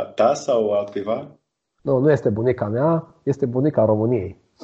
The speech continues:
Speaker 1: E bunica României, da? E o
Speaker 2: Da.
Speaker 1: doamnă din popor, așa se vede după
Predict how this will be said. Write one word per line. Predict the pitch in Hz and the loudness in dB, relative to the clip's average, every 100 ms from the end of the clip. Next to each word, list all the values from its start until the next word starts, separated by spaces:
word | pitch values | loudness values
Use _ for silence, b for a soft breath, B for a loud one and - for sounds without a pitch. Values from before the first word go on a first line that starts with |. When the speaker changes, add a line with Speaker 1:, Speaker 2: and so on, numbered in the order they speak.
| B B _ _ | B B _ _
Speaker 1:
E | 101 | -6
bunica | 104 127 120 | -2 0 2
României, | 113 110 110 95 95 101 | 4 2 0 -2 -2 0
da? | 113 | -2
E | 107 | 0
o | 117 | 0
Speaker 2:
Da. | 117 | 4
Speaker 1:
doamnă | 135 151 143 | 2 2 -4
din | 135 | -8
popor, | - 127 - 131 | -4 -4 0 0
așa | 101 - 107 | 0 -2 -6
se | 107 | -6
vede | 104 104 | -6 -6
după | 110 104 | -6 -6